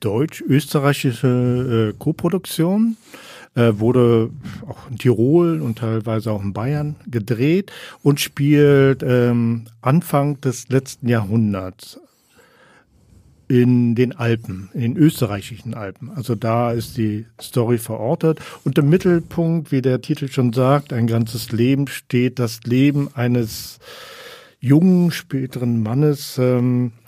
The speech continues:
der, äh, weise wird, weil die Mutter gestorben ist und er wird abgeschoben an den nächsten Verwandten.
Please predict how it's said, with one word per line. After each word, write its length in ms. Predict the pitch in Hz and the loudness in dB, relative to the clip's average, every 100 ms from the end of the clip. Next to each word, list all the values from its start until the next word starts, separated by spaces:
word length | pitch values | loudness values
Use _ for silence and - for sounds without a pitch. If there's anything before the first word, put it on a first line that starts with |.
| - - - - | -20 -20 -20 -12
der, 1160 | 110 117 117 117 113 110 110 113 127 110 107 87 | 0 2 4 2 2 0 -2 -4 -4 -2 -4 -4
äh, 20 | |
weise 460 | 90 123 131 147 | 0 2 2 0
wird, 320 | 147 180 226 - | 2 0 0 -4
weil 100 | 113 | -2
die 120 | 110 | -2
Mutter 300 | 104 117 143 | -4 -2 -4
gestorben 540 | 151 - 139 147 151 | -4 -2 0 0 -2
ist 400 | 147 151 147 - | -2 -2 -4 -8
und 320 | 147 120 117 | -4 -2 -2
er 160 | 151 117 | -2 -2
wird 220 | 127 123 | -2 -2
abgeschoben 640 | - - 135 - 131 127 131 | -6 -4 -6 0 2 2 2
an 140 | 117 | 2
den 220 | 110 110 | 0 2
nächsten 640 | 110 123 139 - - 131 117 | 2 2 0 -4 -6 -2 0
Verwandten. 760 | 123 101 117 147 - 135 160 | 0 2 2 0 0 0 0